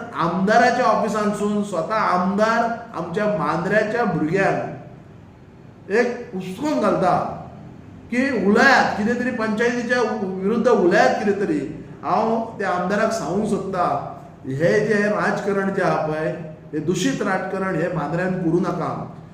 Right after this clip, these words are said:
आमी मांद्रे, मांद्र्यांतले आमची जी जनता, आमी मांद्र्याचे जे नागरीक, आमी ना-, मांद्र्याचे जितले भुरगे जे आसात, हेंकां आमी आमचे भाव,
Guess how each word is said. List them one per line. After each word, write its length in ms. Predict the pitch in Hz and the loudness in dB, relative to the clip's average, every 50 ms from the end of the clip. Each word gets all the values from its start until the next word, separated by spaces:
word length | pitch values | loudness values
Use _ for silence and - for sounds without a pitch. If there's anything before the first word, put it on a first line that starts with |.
| - - - - - - - | -20 -20 -20 -20 -20 -18 -12
आमी 220 | - 139 170 196 202 | -6 -2 2 2 4
मांद्रे, 480 | 190 - 160 165 180 196 208 220 226 | 4 2 2 2 2 4 4 4 4
मांद्र्यांतले 720 | 233 233 233 202 180 170 165 170 190 196 208 202 208 226 | 4 2 0 -2 -2 -2 -2 0 0 0 0 0 0 -2
आमची 400 | 214 202 196 170 160 190 175 196 | -2 -2 -2 -4 -6 -6 -6 -6
जी 20 | 175 | -4
जनता, 420 | 165 180 170 165 185 180 185 202 | -2 -2 -2 -2 -2 -2 0 0
आमी 340 | 185 151 151 156 165 185 180 | 0 0 0 0 -2 -2 -2
मांद्र्याचे 520 | 165 143 151 160 175 185 190 190 - 208 | -2 -4 -2 -2 -2 -2 -2 -2 -2 -2
जे 100 | 196 196 | -2 -2
नागरीक, 600 | 185 185 170 160 165 170 180 196 185 165 160 - | -2 -2 -2 -2 0 0 0 0 0 0 -2 -4
आमी 120 | 151 165 165 | -4 -4 -4
ना-, 360 | 160 156 160 160 160 156 156 | -4 -4 -4 -2 -2 -2 -2
मांद्र्याचे 320 | 160 165 175 190 190 202 | -2 0 0 0 0 0
जितले 360 | 196 185 196 190 196 220 233 240 | -2 -2 -2 -4 -2 0 2 2
भुरगे 300 | - 160 160 151 151 180 | 2 2 0 0 0 0
जे 160 | 190 180 196 | 0 0 0
आसात, 300 | 180 175 175 175 - - - - - - - - - - - | 0 0 0 0 -2 -2 -2 -6 -8 -10 -14 -16 -18 -16 -10
हेंकां 360 | 120 147 160 170 - - 226 226 | -6 -4 -4 -4 -2 -2 0 0
आमी 200 | 220 202 202 208 | 2 2 2 2
आमचे 300 | 202 196 190 - 202 160 | 0 -2 -2 -2 -2 -2
भाव, 720 | 135 - - 127 156 175 180 185 175 170 - - - | -2 -2 -2 0 2 2 4 4 2 2 0 -2 -6